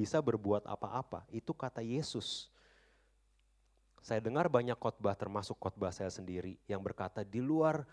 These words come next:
Tuhan, kita nggak bisa melakukan banyak." That's not the message. Message-nya Yesus adalah, "Di luar aku, you can do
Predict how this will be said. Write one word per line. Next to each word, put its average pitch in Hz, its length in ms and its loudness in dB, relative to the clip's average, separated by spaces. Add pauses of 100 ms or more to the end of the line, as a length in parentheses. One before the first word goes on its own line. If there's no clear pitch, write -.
(160)
Tuhan, 123 480 2 (640)
kita 123 160 0
nggak 101 220 2
bisa 101 180 -2
melakukan 95 560 -4
banyak." 85 320 -4 (480)
That's 156 320 -4
not 151 240 0
the 113 80 0
message. 117 600 -6 (500)
Message-nya 123 380 0
Yesus 117 400 2
adalah, 95 340 -2
"Di 98 160 -8
luar 117 320 -2
aku, 98 400 -6 (480)
you 101 220 -4
can 82 180 -10 (140)
do 101 240 -4